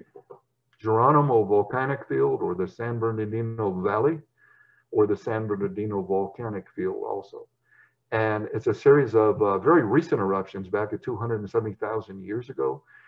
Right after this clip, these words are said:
And there's a hundred and twenty-five cinder cones. Now, I don't think you can count a hundred and twenty-five in this shot 'cause some of them are very small, but you'll have no trouble picking out the larger ones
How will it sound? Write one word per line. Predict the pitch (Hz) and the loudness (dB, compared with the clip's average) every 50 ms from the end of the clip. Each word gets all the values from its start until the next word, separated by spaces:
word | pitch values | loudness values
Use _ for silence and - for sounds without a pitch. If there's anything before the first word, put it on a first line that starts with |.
| _ _ - | _ _ -8
And | 104 107 | -4 -4
there's | 110 101 - | -2 -2 -2
a | 95 | -4
hundred | - - - - 147 160 185 170 147 - - | -6 -6 -8 -6 -2 0 0 0 0 -2 -8
and | - 98 95 - | -12 -12 -12 -12
twenty-five | - - - 139 135 - 156 120 117 - 120 107 107 110 110 107 - | -14 -10 -8 -8 -8 -6 -8 -10 -8 -4 -2 0 0 0 -2 -2 -4
cinder | - - 131 127 120 107 92 | -8 -10 -6 -4 -2 -4 -4
cones. | - - 104 92 - 92 - - | -4 -6 -6 -6 -8 -10 -12 -10
Now, | 98 92 98 - - | -10 -10 -10 -8 -4
I | 117 | -2
don't | 117 127 127 - | -2 -2 -2 0
think | - 139 113 - | -2 -4 -4 -4
you | 127 113 | -8 -8
can | - 107 101 | -8 -10 -10
count | - 131 131 117 110 | -8 -6 -6 -6 -4
a | |
hundred | 98 110 113 107 | -4 -6 -6 -6
and | 101 98 92 | -6 -6 -6
twenty-five | - 110 104 101 95 - 107 104 101 95 | -6 -6 -6 -4 -4 -2 -2 -2 -2 -2
in | 98 | -4
this | 101 101 98 | -6 -6 -6
shot | - - 110 98 110 - | -2 -2 -2 -2 -2 -4
'cause | - 101 - - | -6 -8 -4 0
some | - 110 107 104 | 0 2 2 0
of | 104 98 | -4 -4
them | 95 92 | -2 -2
are | 92 92 | -2 -2
very | 95 101 98 95 98 | 0 0 -2 -2 -4
small, | - _ - 110 110 107 101 - _ _ - - _ _ - | -10 _ -6 -4 -4 -4 -6 -8 _ _ -20 -20 _ _ -4
but | 120 120 - | -2 2 2
you'll | 147 127 | 4 4
have | 139 131 113 120 | 4 2 2 2
no | 123 127 127 | 2 2 2
trouble | 120 - 123 123 117 110 110 107 101 - _ _ | 2 2 0 0 2 2 0 -4 -4 -6 _ _
picking | - 117 107 - 110 104 98 | -6 -6 -6 -6 -8 -8 -6
out | 98 101 104 101 - - | -4 -4 -4 -6 -6 -10
the | 104 | -8
larger | 98 104 110 117 120 117 113 113 104 | -4 0 2 2 0 0 -2 -4 -4
ones | 98 98 95 90 87 - _ | -4 -4 -6 -6 -8 -12 _